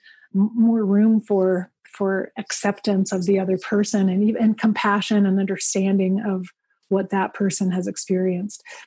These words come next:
So I, I, I do a journaling practice at times where I try to write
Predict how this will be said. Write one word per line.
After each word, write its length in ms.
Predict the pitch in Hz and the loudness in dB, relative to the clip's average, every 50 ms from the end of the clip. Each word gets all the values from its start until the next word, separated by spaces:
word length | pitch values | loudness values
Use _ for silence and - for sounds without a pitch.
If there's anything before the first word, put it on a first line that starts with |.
| _ _ | _ _
So 260 | - - - 254 - - | -2 0 0 0 0 0
I, 220 | 254 240 233 247 - | 0 2 2 2 2
I, 220 | - 240 262 262 - - 233 | 2 2 2 2 2 2 2
I 40 | 226 | 2
do 220 | 202 269 294 277 | 4 4 4 4
a 80 | 214 185 | 2 0
journaling 580 | 180 - 220 220 220 220 214 202 196 190 180 | 0 2 2 4 4 4 4 2 2 0 -2
practice 560 | - - 196 185 185 - - 208 190 - - | -4 -4 -4 -4 -4 -4 -4 -2 -2 -2 -4
at 140 | 196 - 208 | -4 -6 -6
times 360 | - - 196 185 185 185 185 - | -4 -4 -2 -2 -2 -2 -2 -2
where 340 | 196 190 190 190 190 190 - - - - - - - - - | -2 -2 0 0 -2 -4 -6 -10 -18 -20 -18 -18 -14 -8 -4
I 320 | 190 196 190 190 196 - | -2 0 0 0 -2 -2
try 220 | - - - 233 226 | -4 -4 -2 0 2
to 100 | 220 208 | 2 2
write 560 | 190 190 190 190 190 202 214 214 - - | 2 0 0 2 2 2 0 0 -4 -10